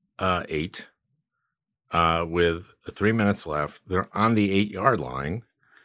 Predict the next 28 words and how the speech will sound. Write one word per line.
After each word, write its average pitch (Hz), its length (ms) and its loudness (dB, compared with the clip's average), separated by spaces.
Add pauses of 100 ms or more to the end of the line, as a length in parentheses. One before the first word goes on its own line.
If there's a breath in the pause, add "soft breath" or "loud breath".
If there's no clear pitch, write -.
(140)
It's 85 140 -6
fourth 113 480 0
and 95 160 0
eight, 82 380 0
and 85 160 0
instead 95 520 -2
of - 280 -2
going 110 260 4
for 85 280 2
it, - 140 -2 (800)
they 90 160 2
kick 113 240 0
a - 40 -6
field 143 320 4
goal, 78 180 0
which - 220 -2
puts 175 220 0
them 127 220 -2
down 123 320 4
by 123 140 4
five. - 720 4
<laughs> - 420 0 (340 loud breath)
So - 160 4
they 165 100 8
still 220 300 10
need 180 280 6
a 165 200 4
touchdown. 123 720 0